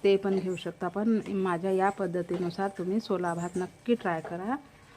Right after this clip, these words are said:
छान सेंट येत आहे. आणखी आपण झाकू आणि गॅस पूर्ण स्लो करायचा आहे आता. बघू आपला भात शिजला की नाही ते.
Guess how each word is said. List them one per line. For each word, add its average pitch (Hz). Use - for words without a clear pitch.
छान 180
सेंट 185
येत 170
आहे. 220
आणखी 202
आपण 202
झाकू 208
आणि 202
गॅस 190
पूर्ण 208
स्लो 185
करायचा 165
आहे 190
आता. 226
बघू 220
आपला 208
भात 196
शिजला 196
की 190
नाही 180
ते. 202